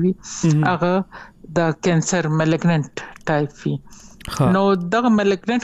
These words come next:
Speaker 1: کتنګ د پاره مش-، هر مریض به ضرور چیک کوو
Speaker 2: ښه.
Speaker 1: چې په هغوی کې دا کینسر خو نه دی.
Speaker 2: صحیح.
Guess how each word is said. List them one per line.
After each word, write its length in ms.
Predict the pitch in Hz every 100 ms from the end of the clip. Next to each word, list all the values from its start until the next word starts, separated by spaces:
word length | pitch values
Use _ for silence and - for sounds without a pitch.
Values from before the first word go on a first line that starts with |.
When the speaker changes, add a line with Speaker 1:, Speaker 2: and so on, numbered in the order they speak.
| -
Speaker 1:
کتنګ 340 | 190 220 202
د 80 | 190 185
پاره 240 | 190 196
مش-، 300 | 196 180 165 -
هر 140 | 208 208 180
مریض 600 | 156 - 160 175 175 - - - -
به 260 | 180 175 185
ضرور 460 | 170 165 160 170 139 - -
چیک 240 | - 143
کوو 260 | - 147 151
Speaker 2:
ښه. 500 | - - - - 139
Speaker 1:
چې 60 | 180 -
په 60 |
هغوی 280 | 170 160 196
کې 200 | 190 208 226 - - -
دا 140 | 170 180 190 - - - - -
کینسر 380 | 170 143 - 202
خو 160 | -
نه 140 | 175 175
دی. 140 | 139 - - -
Speaker 2:
صحیح. 340 | - - 123